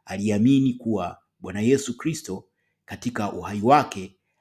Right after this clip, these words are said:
alijibidiisha zaidi katika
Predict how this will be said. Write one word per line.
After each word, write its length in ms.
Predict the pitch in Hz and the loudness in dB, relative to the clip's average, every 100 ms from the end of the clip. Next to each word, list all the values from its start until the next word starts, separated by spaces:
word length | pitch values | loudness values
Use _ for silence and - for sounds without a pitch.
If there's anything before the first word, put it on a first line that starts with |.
| _ - | _ -6
alijibidiisha 1600 | 104 107 110 104 - _ _ _ _ _ 120 127 127 139 143 117 | -4 -2 -2 -6 -10 _ _ _ _ _ -2 2 2 2 0 -2
zaidi 320 | 113 135 110 | 0 -2 -2
katika 520 | 107 - - 113 117 | -8 -12 -10 -10 -12